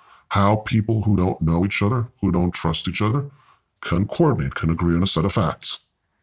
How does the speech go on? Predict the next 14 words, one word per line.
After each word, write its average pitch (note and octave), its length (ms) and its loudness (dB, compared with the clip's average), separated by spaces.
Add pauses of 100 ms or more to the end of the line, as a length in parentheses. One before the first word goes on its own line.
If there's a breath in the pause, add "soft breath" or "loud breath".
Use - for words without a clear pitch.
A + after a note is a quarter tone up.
(300)
That G3 120 4
is D3 100 4
a C3 100 2
very, C3+ 320 2
very A2+ 260 2
big G2 200 0
deal. D2+ 240 -2 (420)
That's - 300 -4 (380)
number F2+ 180 2
one. C2 240 -2 (1400)
The A#2 140 4
implication D3 760 2
of D#2+ 120 0
that, C#2+ 260 -2